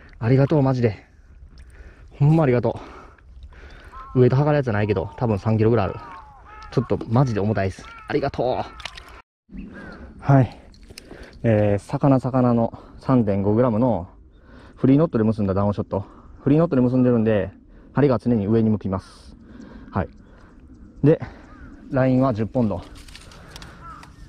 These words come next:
ほんまに十ポンドよう耐えたなって感じですよね。もう、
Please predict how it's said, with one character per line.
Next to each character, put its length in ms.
ほ 140
ん 180
ま 60
に 100
十 120
ポ 140
ン 20
ド 80
よ 80
う 20
耐 140
え 20
た 60
な 80
っ 20
て 60
感 160
じ 60
で 20
す 60
よ 60
ね。 180
も 220
う、 140